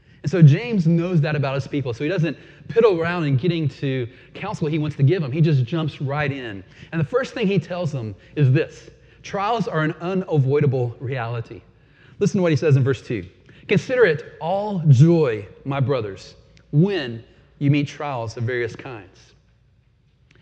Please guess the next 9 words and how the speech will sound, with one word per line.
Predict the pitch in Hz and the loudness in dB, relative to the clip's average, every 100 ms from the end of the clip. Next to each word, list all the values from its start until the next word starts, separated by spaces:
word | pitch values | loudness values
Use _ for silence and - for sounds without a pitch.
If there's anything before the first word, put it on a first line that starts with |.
| _ | _
In | 139 | -2
the | 131 | 0
Greek, | 143 135 | 2 0
that | 127 | -2
word | 127 123 107 | -2 -2 -2
brothers | 120 123 110 | -4 -4 -4
is | 110 | -6
inclusive, | 110 90 - - 151 - 113 110 - - - - - | -8 -12 -8 -2 -2 -2 -2 -4 -6 -20 -20 -20 -10
meaning | 123 123 113 113 | -6 -4 -6 -6